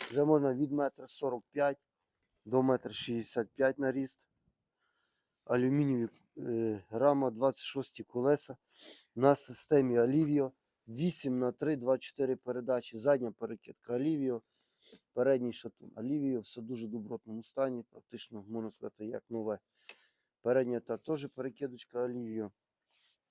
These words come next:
Сідло шкіряне, добротне. Педаля в нього теж дуже добротні, хороші. Такого бренду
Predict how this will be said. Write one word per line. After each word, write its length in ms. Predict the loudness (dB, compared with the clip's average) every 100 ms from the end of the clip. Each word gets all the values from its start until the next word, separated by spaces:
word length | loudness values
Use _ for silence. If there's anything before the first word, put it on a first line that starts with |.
| _ _ _ -20 _ _
Сідло 420 | -12 -8 -2 -2
шкіряне, 640 | -2 0 4 6 6 2
добротне. 540 | -4 -4 0 -2 -2 -20 _ _ _ _ -8
Педаля 460 | -2 4 6 4
в 40 | 0
нього 360 | -2 -2 -4 -4
теж 200 | -6 -6
дуже 300 | -12 -10 -10
добротні, 520 | -12 -8 -6 -8 -12
хороші. 480 | -12 -6 -6 -8 -16 _ _ _ _ _
Такого 320 | _ -2 -2
бренду 440 | 0 0 0 -2